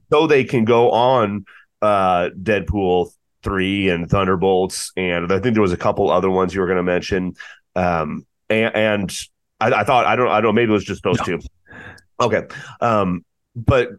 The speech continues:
Speaker 1: so they can go on it and make sure, like, you know, 'cause they can go, "Oh, this isn't working," and, you know, let, let's, let's change it to this. Uh, and, and it just makes the, the, the show better, of course.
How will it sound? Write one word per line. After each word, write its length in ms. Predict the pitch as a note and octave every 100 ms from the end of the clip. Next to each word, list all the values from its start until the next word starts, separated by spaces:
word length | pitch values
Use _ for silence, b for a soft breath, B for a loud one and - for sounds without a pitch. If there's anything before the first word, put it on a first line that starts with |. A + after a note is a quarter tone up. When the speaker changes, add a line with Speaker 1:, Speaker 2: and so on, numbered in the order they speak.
| -
Speaker 1:
so 180 | B2+ D#3+
they 100 | D3
can 140 | E3
go 160 | D3 C#3+
on 220 | C#3 C#3
it 160 | D3 D3+
and 140 | D#3 F3+
make 160 | G#3 G#3
sure, 200 | B3 A#3
like, 240 | F3 D#3
you 180 | - F3+
know, 80 | D#3+
'cause 280 | E3+ D#3+ D#3+
they 160 | F3
can 180 | E3+ D#3
go, 140 | D#3 D#3+
"Oh, 220 | G#3+ G3+
this 200 | F#3 F#3+
isn't 280 | G3 F3+ D3
working," 600 | C#3+ D3+ F3 D#3 D3+ C#3+
and, 240 | B2 A#2 B B B -
you 140 | B2+
know, 160 | A#2 A2+
let, 220 | B2+ C3+
let's, 260 | C3 A#2+ -
let's 180 | A#2+ A#2
change 320 | - E3 D3+
it 100 | B2+ A#2
to 100 | G#2
this. 520 | A#2 A#2 G#2+ - - b b -
Uh, 280 | F#2+ F2+ -
and, 120 | B2+
and 180 | B2+ E3
it 60 | E3
just 220 | E3+ F#3
makes 320 | E3 D#3 D3+ -
the, 260 | B2 A2+
the, 180 | F#2+ G#2 G#2+
the 100 | F#2+
show 240 | F#2 G#2+ E2+
better, 220 | F2+ D2+ -
of 160 | F2 -
course. 480 | - - - -